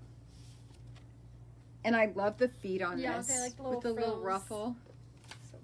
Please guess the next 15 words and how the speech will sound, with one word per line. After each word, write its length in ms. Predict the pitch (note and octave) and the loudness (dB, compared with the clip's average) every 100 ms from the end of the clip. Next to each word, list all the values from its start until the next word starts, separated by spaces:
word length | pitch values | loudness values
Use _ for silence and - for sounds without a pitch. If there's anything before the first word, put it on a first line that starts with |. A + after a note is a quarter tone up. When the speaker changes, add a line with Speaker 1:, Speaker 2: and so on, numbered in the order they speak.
| - | -10
Speaker 2:
cute. 120 | - | -6
Speaker 1:
So 160 | - A3 | -2 -2
it's 140 | A3 | -2
a 40 | |
pink 300 | A#3+ B3 B3+ | -4 2 2
onesie, 420 | C4+ A#3+ A#3+ A#3 G#3+ | 4 4 4 0 -4
three 180 | A3+ A#3+ | -2 0
to 100 | C4+ | 2
six 300 | C#4 C4+ - | 0 0 0
months, 360 | G#3+ G#3 - - | 0 0 -2 -8
B 180 | A3 A3 | -8 -6
G 340 | G#3+ A3 G#3 | -4 -4 -4
twelve, 500 | - - A3 G#3 G#3 - | -8 -2 2 4 2 -2
twenty-four 520 | - A3+ G#3+ G#3+ G3+ | -6 -4 -4 -4 -2
ninety-nine. 720 | G3 F#3 F#3+ F#3 F3+ E3+ - | -2 -2 -2 -2 -2 -2 -4